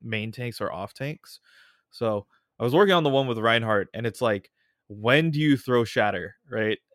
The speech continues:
And it is, there's literally, like, fifty things that are going on in your head when you're thinking about shatter. It's like, do they have barriers? Yes, no.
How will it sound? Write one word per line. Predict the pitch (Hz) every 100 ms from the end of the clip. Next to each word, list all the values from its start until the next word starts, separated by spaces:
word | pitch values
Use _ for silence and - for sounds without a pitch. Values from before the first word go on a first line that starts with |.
| -
And | 120 110 107 104 - _ _
it | 127
is, | 127 120 107 104 _ _ _ _ _ _ _ _ _ _ _ -
there's | 135
literally, | 139 175 208 208
like, | 196 139
fifty | - 156 147 127
things | 117 127 113
that | 110
are | 107
going | 104 110 110
on | 110
in | 107
your | 101
head | 104 98
when | 95
you're | 95 98 - 110
thinking | 110 101
about | 98 92
shatter. | 101 92 90
It's | 101 107
like, | 110 95 _ _ _ _ _
do | 113 127
they | 127
have | 110 123 143
barriers? | 113 123 120 107 101 107 -
Yes, | - 113 107
no. | 110 107 98